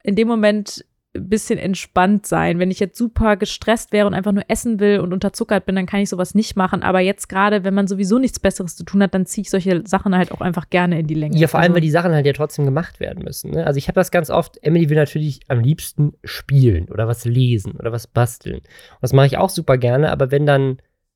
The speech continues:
Speaker 2: weiß ich, keine Ahnung, ich das Gefühl habe, okay, ich muss jetzt aber noch kochen, ich muss die Spülmaschine noch ausräumen, meine Wäsche ist nicht gemacht, dann sagen, ist es immer eine Entscheidung zwischen dem einen oder dem anderen.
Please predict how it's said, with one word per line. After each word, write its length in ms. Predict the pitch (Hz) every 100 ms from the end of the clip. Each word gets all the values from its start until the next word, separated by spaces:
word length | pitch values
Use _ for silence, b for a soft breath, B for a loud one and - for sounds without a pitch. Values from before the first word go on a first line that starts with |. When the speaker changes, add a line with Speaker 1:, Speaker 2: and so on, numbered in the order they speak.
| _ -
Speaker 2:
weiß 120 | 131
ich, 60 |
keine 140 | 143 160
Ahnung, 120 | 147
ich 60 | 135
das 140 | 127
Gefühl 120 | 143
habe, 100 | 139
okay, 100 | 123
ich 80 | 123
muss 160 | 131 147
jetzt 80 | 151
aber 100 | 151
noch 140 | 139
kochen, 240 | - 127
ich 80 | 127
muss 100 | 147
die 60 | -
Spülmaschine 380 | - 143 127 127
noch 140 | 123
ausräumen, 560 | - 120 123 120 120 120 _ _
meine 180 | - 135
Wäsche 200 | 143 143
ist 100 | 139
nicht 160 | 135 -
gemacht, 300 | 127 131 - b b _
dann 220 | 127 - - _ _ _ _ _ _
sagen, 200 | 170 139
ist 100 | 139
es 80 | 143
immer 160 | 175 160
eine 140 | 143
Entscheidung 500 | 139 - 143 135 135
zwischen 220 | - 135
dem 80 | 139
einen 180 | 135 131
oder 140 | 139
dem 160 | 135 117
anderen. 500 | 117 117 120 160 208